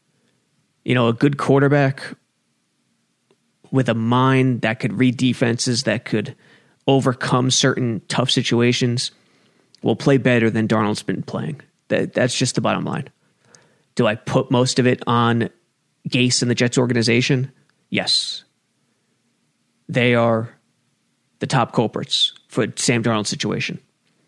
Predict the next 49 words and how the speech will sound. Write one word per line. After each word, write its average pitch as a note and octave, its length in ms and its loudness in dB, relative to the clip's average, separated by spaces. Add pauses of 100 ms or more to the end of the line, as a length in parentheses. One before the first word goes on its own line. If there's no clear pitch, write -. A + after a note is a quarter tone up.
(540)
But - 220 -4
Darnold B2 500 2 (240)
is - 160 -2
culpable G2+ 540 -2
as - 120 -6
well. - 360 -6
He's A#2 160 -4
just A#2 220 -4
been A2 140 -4
terrible. - 460 -4 (680)
However, A#2+ 520 0 (1400)
through D3 240 4
it D3+ 40 4
all, B2 420 0 (160)
I - 60 -4
mean, A#2 140 -2
think E3 160 0
about F3 180 2
how C#3 140 2
demoralizing A2 760 0
it G#2 100 -6
has G#2+ 160 -4
to - 80 -10
be G2+ 100 -6
for A2+ 120 -8
him G#2 140 -6
right G2+ 120 -4
now. A#2 220 -6 (1600)
Drafted C3+ 400 2
out C3 100 2
of B2+ 60 2
U B2+ 180 4
S B2 100 0
C, B2+ 300 0
third C#3 280 2
overall, B2+ 680 2
take - 380 -6
New C3 120 -2
York C3 300 0
by A2 140 0
storm. B2+ 560 0
Everyone B2+ 420 2
loves B2+ 300 2
you. B2+ 80 4
You're B2 160 2
gonna B2 120 2
be B2 120 2
the G#2 80 -2
future. B2+ 640 -2